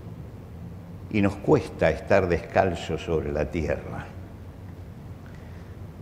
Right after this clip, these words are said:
Dios lo puso en contacto con su verdad, la verdad de que él era eso, y que ante la presencia de Dios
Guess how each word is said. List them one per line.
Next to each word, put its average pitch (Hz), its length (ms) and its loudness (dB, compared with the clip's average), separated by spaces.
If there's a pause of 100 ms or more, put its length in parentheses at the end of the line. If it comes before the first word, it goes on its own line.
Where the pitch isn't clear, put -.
(100)
Dios 123 180 6
lo 110 180 6
puso 117 300 2
en 104 80 2
contacto 98 600 0
con 90 180 -2
su 107 220 0
verdad, 90 460 4 (920)
la 90 160 4
verdad 101 400 2
de 95 140 2
que 117 160 0
él 104 180 -2
era 101 280 2
eso, 87 340 -6 (1800)
y 85 80 -2
que 98 100 2
ante 101 200 4
la 110 180 10
presencia 120 680 2
de 98 120 4
Dios 95 640 0